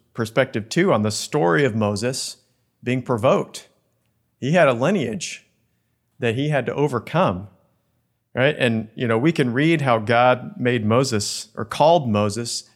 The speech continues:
the meekest man in all the earth. But perhaps we can infer that there was some prayer on Moses' part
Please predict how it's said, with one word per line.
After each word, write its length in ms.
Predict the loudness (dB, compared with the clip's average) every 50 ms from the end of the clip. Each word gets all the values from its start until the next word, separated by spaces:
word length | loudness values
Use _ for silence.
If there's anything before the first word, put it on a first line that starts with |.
| _ -6
the 80 | -4
meekest 560 | -4 -2 -2 -4 -4 -4 -6 -8 -8 -8 -8 -6
man 520 | -4 -4 -2 -2 -2 -2 -4 -6 -10 -12 _ _ _ _ _ _ _ _ _
in 140 | -8 -6 -4
all 240 | 0 0 0 0 0
the 180 | -2 -2 -2
earth. 520 | 0 0 -2 -2 -4 -6 -12 -18 -20 -20 _ _ _ _ _ _ _ _ _ _ _ _ _ _ _ _ _ _ _ _ _ -8
But 180 | -8 -8 -6 -4
perhaps 400 | -2 -2 0 0 -2 -2 -4 -4
we 100 | -4 -4
can 160 | -2 -2 -2
infer 440 | -2 -2 -4 -4 -4 -2 -2 0 0
that 160 | -2 -4 -4
there 100 | -4 -4
was 180 | -4 -4 -4
some 200 | -6 -8 -10 -10
prayer 400 | -10 -6 -2 0 2 2 2 2
on 120 | 0 0 -2
Moses' 400 | -4 -4 -4 -4 -4 -6 -8 -10
part 400 | -8 -4 -4 -2 -2 -4 -6